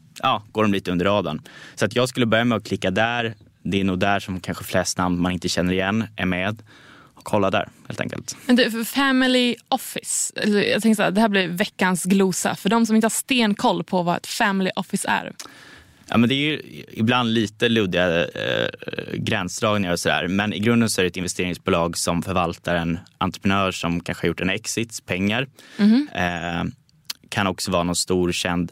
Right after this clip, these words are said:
Speaker 1: entreprenörsfamilj med, ja, ett spin-off-ben som gör investeringar. Men ja,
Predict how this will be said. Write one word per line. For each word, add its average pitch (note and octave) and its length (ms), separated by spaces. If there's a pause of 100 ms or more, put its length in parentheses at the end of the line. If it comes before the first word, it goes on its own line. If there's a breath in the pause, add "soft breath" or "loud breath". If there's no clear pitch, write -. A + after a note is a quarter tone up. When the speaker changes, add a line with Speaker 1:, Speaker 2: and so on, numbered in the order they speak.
Speaker 1:
entreprenörsfamilj F#2+ 1080
med, E2+ 580 (520 loud breath)
ja, F#2+ 220 (460 loud breath)
ett - 80
spin-off-ben F#2+ 960
som F#2+ 140
gör F2 100
investeringar. F#2 720 (600 loud breath)
Men A2 140
ja, G#2 180